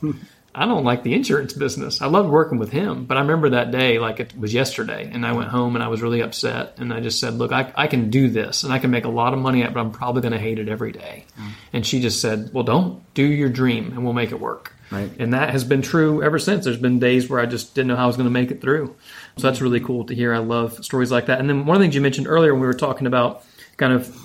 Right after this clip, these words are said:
Speaker 1: the family stuff was seasons of life, too. I think there's seasons of business.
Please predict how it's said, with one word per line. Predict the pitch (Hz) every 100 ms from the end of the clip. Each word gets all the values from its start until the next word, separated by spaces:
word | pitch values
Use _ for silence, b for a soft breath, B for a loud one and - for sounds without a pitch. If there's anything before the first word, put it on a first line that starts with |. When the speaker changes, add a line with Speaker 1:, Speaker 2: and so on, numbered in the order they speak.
| B -
Speaker 1:
the | 131
family | 113 170 202
stuff | 143 - 127 127
was | 131 -
seasons | 160 135 123
of | 113
life, | 123 135 - -
too. | 151
I |
think | 139
there's | 139 120
seasons | - 151 139 127
of | 123 113
business. | 196 196 127 123 - -